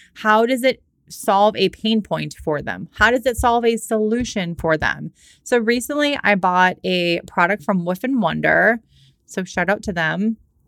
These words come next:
It is called Poo Buddy. It's basically a little thing that you hang on your dog leash. And when your dog poops and you have to pick up the dog poop, you stick it through the little, um, Poo Buddy thing,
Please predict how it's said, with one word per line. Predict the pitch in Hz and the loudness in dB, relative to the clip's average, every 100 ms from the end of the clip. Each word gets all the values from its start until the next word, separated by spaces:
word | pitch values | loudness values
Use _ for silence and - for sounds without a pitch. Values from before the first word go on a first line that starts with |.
| _ _ _ - - | _ _ _ -18 -6
It | - 208 | 0 2
is | 202 | 2
called | - 190 175 | 2 0 0
Poo | - - 262 | -4 -4 2
Buddy. | 180 156 - 104 185 _ _ _ _ | 2 0 -4 -8 -12 _ _ _ _
It's | - | 0
basically | 202 214 233 233 | 4 4 2 2
a | 202 | 2
little | 170 220 262 285 277 - _ - | 4 2 4 2 -2 -4 _ -20
thing | - 285 277 233 | -4 0 2 0
that | 226 | 0
you | 196 | -2
hang | 185 202 208 | 0 0 0
on | 214 | 0
your | 202 | 0
dog | 175 180 196 | 2 2 2
leash. | 185 160 208 233 - - _ _ _ _ | 0 0 -2 -4 -12 -14 _ _ _ _
And | 196 | -2
when | 196 | 0
your | 190 | 2
dog | 196 208 202 | 2 2 0
poops | - 330 311 - | 2 4 4 0
and | |
you | 220 | -4
have | 202 | -2
to | 190 | 0
pick | 220 | 0
up | - - | 0 0
the | 175 | 2
dog | 220 233 | 2 2
poop, | - 185 190 _ | 0 0 0 _
you | 190 190 | -4 -4
stick | 180 - 226 | -4 0 0
it | 269 | 0
through | - 247 | -4 -4
the | 247 | 0
little, | 247 240 226 190 - | 4 4 2 -2 -2
um, | 180 175 165 165 156 | 0 2 0 -6 -10
Poo | - 330 320 | 0 4 6
Buddy | 202 175 175 170 | 4 2 0 -4
thing, | - 160 156 196 254 | -4 -4 -2 -2 0